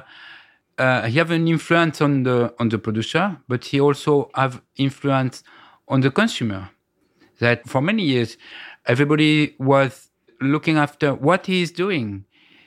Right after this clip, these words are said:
He's doing in this direction, he's turning in the other direction. And that was, uh, very helping to, to give direction for, for the people who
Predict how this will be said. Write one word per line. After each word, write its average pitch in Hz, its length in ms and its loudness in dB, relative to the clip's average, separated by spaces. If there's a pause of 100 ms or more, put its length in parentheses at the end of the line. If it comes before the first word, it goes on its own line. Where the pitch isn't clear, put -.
(180)
He's 135 240 0
doing 160 280 2
in 156 120 2
this 165 200 0
direction, 160 760 2
he's 127 220 -4
turning 151 400 2
in 151 100 2
the 139 160 0
other 160 240 2
direction. 151 580 0 (540)
And 147 240 4
that 160 240 0
was, 147 320 2
uh, 139 560 4
very 131 480 0
helping 131 640 0
to, 120 260 -4
to - 120 -10
give 120 220 0
direction 123 480 0
for, 120 340 2
for 120 220 -4
the 117 100 -6
people 120 320 -2
who 113 240 -6